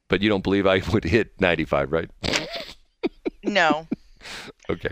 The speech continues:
Speaker 2: I think if you hit forty-five, you're, you're, uh, pushing it.
Speaker 1: <laughs> I was doing forty-five yesterday, driving around, and people were passing me. I'm going like,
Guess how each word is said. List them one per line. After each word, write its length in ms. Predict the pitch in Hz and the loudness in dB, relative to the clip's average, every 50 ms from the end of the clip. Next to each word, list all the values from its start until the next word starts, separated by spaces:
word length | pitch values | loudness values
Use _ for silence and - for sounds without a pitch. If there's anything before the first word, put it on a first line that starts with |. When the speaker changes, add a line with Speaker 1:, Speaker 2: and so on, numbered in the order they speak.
| - | 0
Speaker 2:
I 120 | - 208 233 | 2 2 2
think 260 | - 262 254 226 - | 2 0 -2 -2 -6
if 80 | 208 - | -6 -4
you 60 | 214 | -2
hit 140 | 226 - - | -2 -2 -2
forty-five, 600 | - 196 196 190 185 185 - - 170 160 156 147 | -2 0 0 0 -2 -2 0 2 4 4 4 4
you're, 100 | 156 160 - - - - 160 160 | 4 4 4 4 2 0 0 0
you're, 280 | 165 160 156 151 147 147 | 0 0 0 2 2 2
uh, 240 | 135 127 120 120 131 - - - | 2 2 2 -2 -6 -10 -10 -8
pushing 340 | - 165 160 - - 131 127 | -6 -6 -6 -6 -8 -8 -8
it. 160 | 123 123 - | -10 0 4
Speaker 1:
<laughs> 20 | - | 4
I 80 | - - | 4 6
was 160 | - 135 117 | 4 2 2
doing 280 | - 156 131 170 160 | 2 4 4 4 4
forty-five 560 | 127 - 131 143 147 147 135 - 131 131 127 117 | 4 2 2 4 4 4 4 6 6 6 6 6
yesterday, 340 | 135 143 - - 123 123 | 4 2 2 2 2 2
driving 320 | 123 113 120 131 143 139 127 | 2 4 4 4 6 4 4
around, 220 | 131 143 147 135 | 4 4 4 4
and 80 | 120 - | 2 2
people 220 | 131 139 139 117 | 0 0 2 2
were 80 | 113 107 | 0 4
passing 380 | - 127 147 160 160 - - | 6 6 6 6 4 2 0
me. 60 | 104 101 | 0 0
I'm 100 | 101 104 | 2 2
going 140 | 107 101 | 2 2
like, 200 | 98 95 92 87 | 2 2 0 0